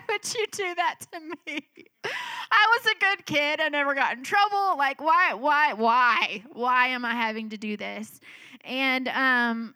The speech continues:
and this is what he said to me. He said, "Because the things that I have for that kid to do,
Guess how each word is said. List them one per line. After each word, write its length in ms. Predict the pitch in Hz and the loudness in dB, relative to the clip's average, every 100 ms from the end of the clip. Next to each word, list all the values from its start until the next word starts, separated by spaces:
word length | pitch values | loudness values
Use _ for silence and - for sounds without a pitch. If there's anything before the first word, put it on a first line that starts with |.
| _ | _
and 220 | 254 269 | -6 0
this 160 | 277 294 | 0 0
is 160 | 320 | 0
what 160 | 269 262 | 0 0
he 160 | 262 269 | 0 -2
said 320 | - 240 233 | 0 0 -2
to 120 | 220 | -8
me. 260 | 196 - - 208 - _ _ _ _ _ _ _ _ - | -12 -14 -16 -18 -20 _ _ _ _ _ _ _ _ -18
He 200 | - 262 | -8 -6
said, 360 | 254 262 233 214 | -6 -2 -2 -2
"Because 360 | 247 269 247 | -6 -4 -4
the 100 | 240 | -4
things 400 | 233 - 262 285 | -6 -4 -6 -4
that 140 | 269 240 | -4 0
I 100 | 233 | 0
have 300 | 233 226 233 | 2 0 -2
for 120 | 226 | -6
that 300 | 214 220 - | -4 -4 -4
kid 240 | 240 226 | -10 -8
to 80 | 214 | -8
do, 400 | 220 196 202 208 | -6 -6 -4 -6